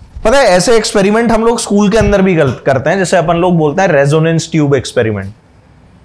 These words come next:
है ना? Resonance tube के अंदर भी ऐसा ही कुछ होता है, पर तुमने तो स्कूलों की शक्लें ही नहीं देखी, तो वो school के अंदर जाओगे तब तो करोगे ही सही।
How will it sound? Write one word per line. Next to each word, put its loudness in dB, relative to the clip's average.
है -2
ना? -2
Resonance 0
tube 2
के 2
अंदर 2
भी 2
ऐसा 0
ही 0
कुछ -2
होता -2
है, 0
पर -2
तुमने 0
तो 0
स्कूलों 0
की 0
शक्लें -2
ही 0
नहीं -2
देखी, -2
तो -2
वो 0
school 0
के 0
अंदर 0
जाओगे 2
तब -2
तो 0
करोगे 2
ही 0
सही। -2